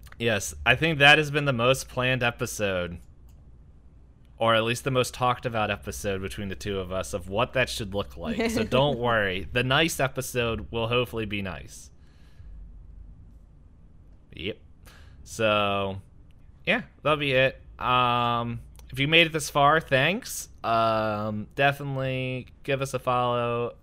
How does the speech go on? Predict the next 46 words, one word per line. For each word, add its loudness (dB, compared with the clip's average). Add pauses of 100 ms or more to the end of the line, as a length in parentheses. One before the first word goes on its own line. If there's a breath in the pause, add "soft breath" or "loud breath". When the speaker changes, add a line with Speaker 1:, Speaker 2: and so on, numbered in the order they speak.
(120)
Speaker 1:
on -4
Twitter -2
at -6
Pointless -8
Disco. 0 (800 soft breath)
Um, -8 (1200)
and, -6
and -6
talk 0
with -6
us -6
there. -2
We -2
will 2
soon -4
have, -4
<gasps> -6
oh 4
my 2
goodness, -2
I -2
almost -6
forgot -2
because -8
we've -6
been -8
talking -4
about -8
food -6
and -6
everything -8
else. -8
We -4
can -2
do -2
that 0
right -2
before -8
we -12
close, -10
where -6
we -8
roll -6
for -10
Super -12
Bowl. -14